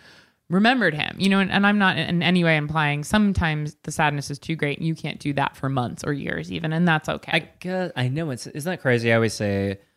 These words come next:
Speaker 2: it is sad. You know what? One of my friends, <clears throat> I had a friend die in Chicago.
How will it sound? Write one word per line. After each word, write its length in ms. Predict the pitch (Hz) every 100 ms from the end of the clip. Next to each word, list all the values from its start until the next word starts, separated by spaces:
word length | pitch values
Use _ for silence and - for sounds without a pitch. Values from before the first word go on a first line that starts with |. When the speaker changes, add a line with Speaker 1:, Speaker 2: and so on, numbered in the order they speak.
| _ _ _ 117
Speaker 2:
it 120 | 117
is 160 | 117 -
sad. 580 | 107 101 98 98 95 - _
You 140 | 131 123
know 60 |
what? 180 | 113 107
One 80 | 117
of 60 |
my 100 | 113
friends, 500 | 104 107 101 95 - - _
<clears throat> 120 | -
I 340 | 202 170 135
had 100 | 123
a 40 | 113
friend 260 | 107 101
die 180 | 104 95
in 100 | 92
Chicago. 580 | - - 98 95 95